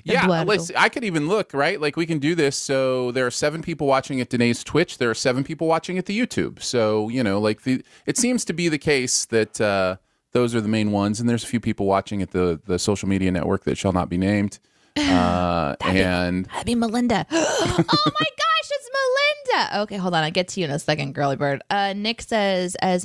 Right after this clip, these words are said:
Speaker 2: old, as an old, I just can't figure out Twitch." YouTube, baby. Listen.
Speaker 1: YouTube, baby.
Speaker 2: You go where you, go where you're comfortable.
Speaker 1: Yeah,
Speaker 2: We
Speaker 1: man.
Speaker 2: will, we'll broadcast to all for as long as we can.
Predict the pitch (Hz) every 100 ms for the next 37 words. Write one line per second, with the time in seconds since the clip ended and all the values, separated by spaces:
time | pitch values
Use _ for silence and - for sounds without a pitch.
0 | - - 214 190 151 185 - _ - 208
1 | 185 220 185 147 180 - _ _ _ 208
2 | 226 - 254 - 190 196 185 - - 180
3 | - - - - _ - 285 403 440 440
4 | 427 381 427 403 403 415 403 - 147 202
5 | - 165 147 247 - 277 156 262 180 262
6 | 349 359 349 349 349 339 285 151 208 -
7 | 240 269 269 262 262 - - 208 226 233
8 | 233 214 202 185 160 165 147 131 131 156
9 | _ - 143 208 220 220 165 226 240 254
10 | 254 254 262 - - 208 214 220 196 165
11 | 160 175 208 208 190 - 185 160 127 135